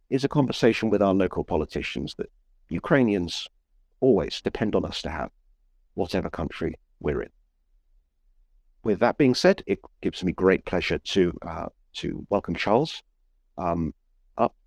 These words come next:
for our military segment. So, Charles, at the beginning of the full-scale invasion in February last year,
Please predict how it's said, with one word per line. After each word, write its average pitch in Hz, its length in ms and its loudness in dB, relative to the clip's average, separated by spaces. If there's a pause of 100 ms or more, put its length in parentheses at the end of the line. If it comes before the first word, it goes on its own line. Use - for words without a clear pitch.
for - 200 4
our 113 120 2
military 143 380 2
segment. - 360 -2
So, 175 180 2 (460)
Charles, 165 380 2
at 180 100 -4
the - 80 -2
beginning 139 500 2
of 104 220 0
the 90 260 0 (580)
full-scale 107 380 4
invasion 90 600 0 (160)
in 95 100 -4
February 92 400 0
last 78 320 -2
year, 62 220 -4